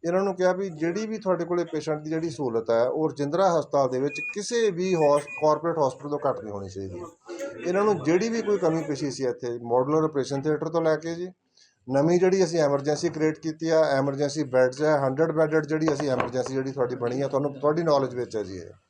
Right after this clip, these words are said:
ਸੁਪਰ ਸਪੈਸ਼ਲਿਟੀ ਵਿੰਗ ਦੇ ਵਿੱਚ ਕਾਰਡੀਅਕ ਲੈਬ ਚੱਲਦੀ ਪਈ ਹੈ ਜੀ, ਨਿਊ-, ਜਿਹੜੀ ਨਿਊਰੋਲੋਜੀ, ਨਿਊਰੋਸਰਜਰੀ ਦੀ ਜਿਹੜੀ ਲੈਬ ਚੱਲਦੀ ਪਈ ਹੈ, ਹੋਰ ਬਹੁਤ ਸਾਰੀਆਂ ਸੁਪਰ ਸਪੈਸ਼ਲਿਟੀ ਅਸੀਂ ਐਡ ਕਰ ਰਹੇ ਹਾਂ। ਪੰਜਾਬ ਸਰਕਾਰ ਕਮਿਟਿਡ ਹੈ ਜੀ।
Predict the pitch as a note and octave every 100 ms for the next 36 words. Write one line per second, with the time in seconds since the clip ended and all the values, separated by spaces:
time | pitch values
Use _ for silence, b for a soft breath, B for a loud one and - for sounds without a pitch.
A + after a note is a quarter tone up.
0 | b b b b b - D#3+ G#3 - F#3+
1 | E3+ F#3 F#3+ E3+ E3 D#3+ E3 F3 - F3+
2 | - C#3+ C#3 D#3+ D#3+ D#3+ D#3+ E3 D#3 D#3+
3 | E3 E3 E3 E3 F3 E3 C#3 C#3 C#3+ C#3+
4 | D#3+ D3+ C3+ C3+ C#3+ D3 C#3+ D#3 E3 D#3+
5 | C#3 C3+ D#3+ F3 F3 F3 D#3 D3 C#3+ D3+
6 | C#3+ D#3 D#3 E3 E3+ F3+ B B B D3+
7 | F3 D#3 A3 - G3+ G3+ F#3 E3+ F3+ F3+
8 | D#3 D#3+ D#3+ D#3 D#3 C3+ A#2+ A#2+ A2+ C3
9 | D#3+ F#3+ _ _ b b b - C#3+ C#3+
10 | E3+ F#3 F#3+ G3 F#3 F#3 D#3 D#3 G3 F#3+
11 | F#3